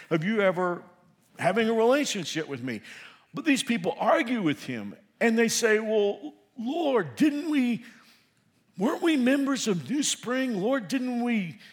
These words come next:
volunteer? Lord, didn't we, didn't we teach a class? Lord, didn't we go to Bible study? Didn't we listen to Christian radio?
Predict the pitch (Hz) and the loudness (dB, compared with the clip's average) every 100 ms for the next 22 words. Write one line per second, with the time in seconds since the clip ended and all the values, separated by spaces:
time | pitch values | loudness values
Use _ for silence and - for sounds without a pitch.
0 | _ - 143 220 254 254 - - 233 247 | _ -8 -2 0 0 -2 -2 -4 -2 -2
1 | 247 233 214 208 247 208 233 226 226 226 | -4 -4 -4 -2 -2 -4 -4 -4 -2 -2
2 | 202 - - - 226 277 294 - - - | -4 -8 -20 -6 -4 -2 -4 -6 -10 -4
3 | 196 220 226 - 175 208 208 202 202 208 | -4 -2 -6 -6 0 2 4 0 -4 -6
4 | 165 - 254 233 202 185 156 92 - 127 | -6 -10 -8 -8 -8 -6 -6 -6 -6 -6
5 | 170 185 - 151 190 160 185 190 185 185 | -6 -10 -10 -10 -10 -12 -10 -8 -6 -6
6 | - 180 - 156 - 156 139 147 196 208 | -6 -12 -16 -16 -14 -14 -10 -10 -8 -4
7 | 185 185 - | -4 -4 -10